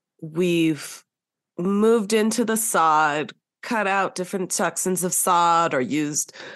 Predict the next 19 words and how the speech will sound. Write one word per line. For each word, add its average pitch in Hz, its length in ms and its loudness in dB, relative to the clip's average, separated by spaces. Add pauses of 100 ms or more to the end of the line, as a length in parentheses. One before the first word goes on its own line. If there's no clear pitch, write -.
(160)
lasagna 180 600 2
method, 175 840 2
or 156 300 2
I've 185 180 -2
tried 190 500 0
so 196 280 -2
many 180 240 0
different 160 380 -4
<laughs> - 0 -
ways 214 580 0 (360)
of, 214 600 0 (300)
um, 170 540 0 (100)
doing 185 420 4
this 160 260 -2
kind 156 220 -2
of 151 120 -4
regeneration, 143 1000 -2 (480)
um, 160 640 0 (140)
and 160 500 0